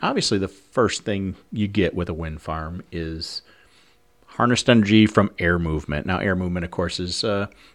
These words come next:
tied to solar in the sense that the sun warms air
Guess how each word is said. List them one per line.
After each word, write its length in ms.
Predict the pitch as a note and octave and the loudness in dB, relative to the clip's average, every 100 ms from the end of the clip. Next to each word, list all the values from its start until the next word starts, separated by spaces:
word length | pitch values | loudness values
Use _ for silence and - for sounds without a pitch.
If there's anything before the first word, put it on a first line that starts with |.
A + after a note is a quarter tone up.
| _ _ _ _ - - | _ _ _ _ -20 0
tied 340 | - A#2+ G#2 G#2 | 8 10 10 6
to 480 | - G#2 G2 F#2+ F2+ _ _ - | 6 6 6 4 0 _ _ -6
solar 640 | - - B2 D#3+ A2+ F2 | 0 10 12 12 10 6
in 200 | F#2 F2+ | 2 0
the 100 | F2+ | -2
sense 360 | F2+ - G2 - | 0 2 2 2
that 340 | - F2 E2+ D#2+ _ _ _ _ _ _ _ _ _ | 2 4 2 -2 _ _ _ _ _ _ _ _ _
the 80 | - | 0
sun 360 | - G#2 G2 | 4 6 4
warms 360 | F#2 G2 G2 F#2+ | 2 4 2 2
air 420 | - F#2 F#2 G2 | 2 4 6 4